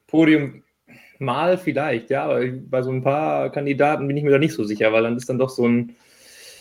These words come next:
so ein Verstappen auf jeden Fall zu gut. Da hat ja der Bottas schon seine, seine Probleme teilweise. Ja. Und dann, glaub ich, wird's auch mal eng mit so anderen Kandidaten, auch die jetzt so mittlerweile auch so ein, so ein Renault ist jetzt auch krass im Aufwind. Aber ich weiß nicht, ob ich so einem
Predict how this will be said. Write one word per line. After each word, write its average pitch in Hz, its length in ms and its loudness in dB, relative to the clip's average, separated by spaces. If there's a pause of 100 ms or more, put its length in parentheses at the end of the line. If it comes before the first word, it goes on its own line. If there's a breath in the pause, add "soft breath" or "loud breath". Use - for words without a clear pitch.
(120)
so 131 120 -2
ein 117 80 0
Verstappen 139 480 0
auf 135 100 -4
jeden 139 180 2
Fall 151 240 0
zu 151 140 0
gut. 165 160 -2
Da 131 80 4
hat 127 80 0
ja 123 60 2
der 120 80 6
Bottas 135 260 2
schon 160 160 0
seine, 156 300 0
seine 151 200 0
Probleme 156 480 0
teilweise. 160 580 -2 (760 soft breath)
Ja. - 200 -12 (340)
Und 123 380 0
dann, 127 280 2
glaub 127 200 8
ich, 127 80 2
wird's 127 160 0
auch 131 100 2
mal 131 200 0
eng 131 200 0
mit 117 140 -2
so 120 140 0
anderen 113 240 -2
Kandidaten, 110 480 0
auch 110 80 -4
die 113 80 -10
jetzt 110 160 -2
so 113 100 -4
mittlerweile 123 580 0
auch 123 100 0
so 120 140 -6
ein, 113 200 -6
so 113 80 -8
ein 110 60 -10
Renault 110 420 -4
ist - 80 -10
jetzt 107 160 -6
auch 117 100 -12
krass - 240 -12
im 117 100 -12
Aufwind. 123 440 -8 (500 soft breath)
Aber 123 240 4
ich 120 80 2
weiß 151 200 4
nicht, 123 100 2
ob 117 80 -2
ich 117 100 -4
so - 80 -4
einem 117 320 0